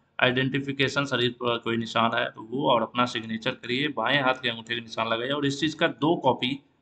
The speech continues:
बनाकर, ठीक है, आपको भेजना है document के लिफाफे के साथ। ठीक है, उसके बाद ये checklist है कि क्या-क्या आपको भेजना है। तो क्या-क्या भेजना है, चलिए देख लीजिए। सबसे पहले इस list को भेजना है, check off this list।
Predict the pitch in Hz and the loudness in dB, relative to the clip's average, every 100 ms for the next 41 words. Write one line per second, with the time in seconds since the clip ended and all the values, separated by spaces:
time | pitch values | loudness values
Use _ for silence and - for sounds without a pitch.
0 | - 123 131 156 120 110 - _ _ _ | -2 4 8 6 4 -4 -4 _ _ _
1 | _ - 139 180 220 - _ - 120 123 | _ -2 0 2 0 -4 _ 0 0 2
2 | 143 139 120 117 131 120 147 135 110 117 | 0 2 2 4 6 6 4 0 -4 -4
3 | 113 113 160 156 117 120 117 113 - 120 | -4 -2 -2 -2 2 4 4 -2 -6 -4
4 | - - _ _ _ _ _ 156 160 139 | -6 -6 _ _ _ _ _ -6 -2 0
5 | 117 135 131 127 123 127 - 135 139 160 | 0 2 4 4 2 0 0 -2 0 -2
6 | 165 165 - 147 160 143 117 - 123 107 | -2 -2 6 8 8 6 4 4 -6 -8
7 | 101 113 95 _ _ _ _ _ 120 - | -6 -6 -6 _ _ _ _ _ -8 4
8 | 139 139 151 139 139 151 156 135 - _ | 6 6 4 4 2 4 2 2 -4 _
9 | _ 104 101 98 104 101 120 117 143 139 | _ -6 -6 -6 -8 -2 -2 2 2 0
10 | - _ - 139 139 160 147 139 160 180 | -12 _ -4 -2 0 4 6 6 2 -2
11 | _ _ _ _ - - _ _ _ _ | _ _ _ _ -20 -20 _ _ _ _
12 | - 131 135 139 139 - 127 120 127 131 | -6 -4 2 2 2 0 2 2 4 4
13 | 139 - _ _ _ _ 143 135 135 123 | 2 -4 _ _ _ _ 2 4 6 4
14 | 123 120 123 143 | 2 -2 -2 -4